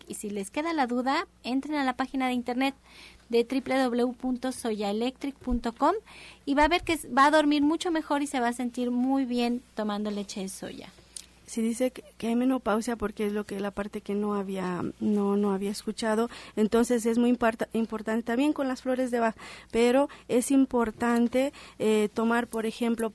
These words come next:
Speaker 2: eh, trabajar con esa parte hormonal, ¿no? Puede tomar las cápsulas de camote silvestre, que también lo tenemos en Gente Sana, o la pomada también se puede aplicar,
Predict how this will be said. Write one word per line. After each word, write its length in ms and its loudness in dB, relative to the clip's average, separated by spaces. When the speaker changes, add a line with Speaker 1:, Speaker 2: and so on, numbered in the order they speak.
Speaker 2:
eh, 160 -4
trabajar 480 -4
con 120 0
esa 200 -2
parte 320 -2
hormonal, 500 0
¿no? 140 0
Puede 240 2
tomar 320 0
las 200 -4
cápsulas 520 -2
de 180 -2
camote 440 0
silvestre, 520 0
que 80 -6
también 300 0
lo 140 0
tenemos 520 -2
en 120 -2
Gente 320 -4
Sana, 340 0
o 180 4
la 140 2
pomada 500 2
también 280 0
se 120 -4
puede 220 -4
aplicar, 560 -4